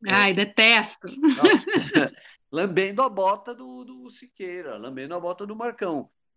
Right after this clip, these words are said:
Speaker 2: Porque algumas dessas pessoas, inclusive, eu vou falar aqui pra vocês, depois de puxar o saco dessas pessoas nos seus blogs, nos seus sites durante meses e anos,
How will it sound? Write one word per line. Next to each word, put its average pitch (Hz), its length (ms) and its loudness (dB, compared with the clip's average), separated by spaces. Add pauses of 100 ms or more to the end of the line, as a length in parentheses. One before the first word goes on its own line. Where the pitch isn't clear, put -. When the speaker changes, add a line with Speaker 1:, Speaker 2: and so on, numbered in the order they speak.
(280)
Speaker 2:
Porque 165 600 -2
algumas 160 840 2
dessas 113 340 -4
pessoas, 107 400 -10
inclusive, 117 720 -10 (140)
eu 107 100 -20
vou 90 160 -20
falar 92 220 -12
aqui - 160 -20
pra 82 140 -16
vocês, 127 400 -2
depois 214 580 0
de 170 100 -18
puxar 156 300 -14
o 151 80 -10
saco 123 420 -10
dessas 104 300 -18
pessoas 98 400 -18 (580)
nos 104 140 -20
seus 117 160 -16
blogs, 101 680 -6
nos 95 160 -18
seus 101 160 -12
sites 117 320 -6
durante 104 360 -12
meses 135 680 -2
e 113 100 -2
anos, 175 380 -2